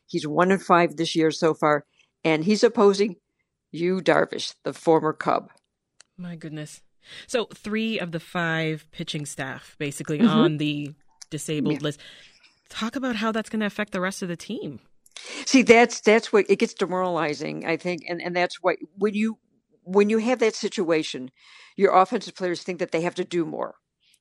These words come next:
Speaker 1: You know, uh, your, your young players think that they have to do more. And that's when David Ross, as the manager, has to tell them, "You know, let's just," and I hate to use this cliche, "One game at a time,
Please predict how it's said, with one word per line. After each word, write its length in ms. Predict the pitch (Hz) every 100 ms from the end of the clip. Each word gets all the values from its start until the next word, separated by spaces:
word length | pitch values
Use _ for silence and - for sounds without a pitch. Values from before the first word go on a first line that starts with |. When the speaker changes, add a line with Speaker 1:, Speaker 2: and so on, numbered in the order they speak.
| -
Speaker 1:
You 140 | 190
know, 300 | 180 160 156 -
uh, 60 |
your, 320 | 156 170 170 160
your 400 | 165 - 170 170
young 240 | 180 180
players 380 | - 185 175 165
think 140 | 170
that 100 | 156
they 140 | - 160
have 200 | 170 160
to 80 | 165
do 200 | 156 156
more. 220 | 151 151 -
And 140 | 180
that's 320 | 185 196 -
when 400 | 180 180 175 175 - _ _ _ _ _ _ -
David 240 | 180 170
Ross, 280 | 170 170 170
as 140 | - 160
the 280 | 170 170 170
manager, 240 | 170 160 151
has 280 | 151 165 -
to 220 | 156 -
tell 200 | 180 160
them, 140 | 147 -
"You 160 | - 175
know, 280 | 165 165 156 -
let's 280 | 147 170 -
just," 380 | - 170 - - _ _ _ - -
and 180 | 160 170
I 80 |
hate 180 | 160 202
to 80 | 190
use 160 | 185 170
this 140 | 160
cliche, 580 | - 165 - 214 180 170 _ - - _
"One 420 | 156 160 170 175
game 220 | 180 175 180
at 60 |
a 60 | 180
time, 500 | 190 165 156 151